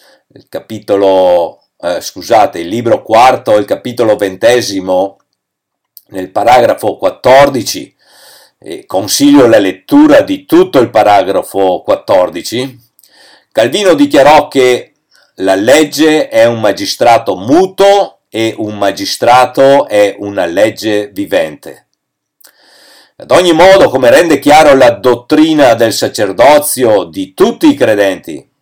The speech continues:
Esodo diciannove sei, Isaia sessantuno sei, Rivelazione uno otto, prima Pietro due nove, eccetera, la dottrina del sacerdozio di tutti i credenti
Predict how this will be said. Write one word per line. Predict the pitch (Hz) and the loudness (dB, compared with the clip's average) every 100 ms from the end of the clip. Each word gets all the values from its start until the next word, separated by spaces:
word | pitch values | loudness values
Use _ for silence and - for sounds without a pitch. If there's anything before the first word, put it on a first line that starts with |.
| _ _ _ | _ _ _
Esodo | 87 101 98 101 95 | -4 -4 -2 -6 -6
diciannove | 95 95 95 92 95 87 | -8 -8 -10 -6 -4 -4
sei, | - - 110 127 110 87 82 | -8 -2 0 2 0 -4 -10
Isaia | 80 90 92 104 92 | -10 -8 -6 -4 -4
sessantuno | - 90 85 85 135 151 135 | -6 -10 -10 -6 -2 0 0
sei, | 104 110 98 92 87 85 104 | -2 -2 0 -2 -4 -6 -6
Rivelazione | 95 95 92 90 110 107 104 | -6 -4 -6 -6 -6 -4 -4
uno | 95 98 92 | -6 -6 -2
otto, | 110 147 - 98 | 2 2 0 -6
prima | - 101 92 | -6 -8 -8
Pietro | - 110 110 104 | -6 -8 -4 -6
due | 95 107 | -4 -4
nove, | 98 135 107 92 | 0 2 0 -2
eccetera, | - 123 117 104 113 147 _ _ _ _ _ _ _ _ _ _ _ _ _ _ _ _ _ _ _ _ | -4 -4 -2 -2 -2 -4 _ _ _ _ _ _ _ _ _ _ _ _ _ _ _ _ _ _ _ _
la | - | -14
dottrina | 85 - 131 147 156 139 | -12 -6 0 2 4 4
del | 127 | 2
sacerdozio | 117 123 135 107 127 156 147 - 123 | 0 -2 -2 0 2 4 2 0 0
di | 120 | 0
tutti | 127 139 | -2 -2
i | 135 | -4
credenti | - 113 117 160 180 165 139 98 | -2 -2 2 2 0 0 0 0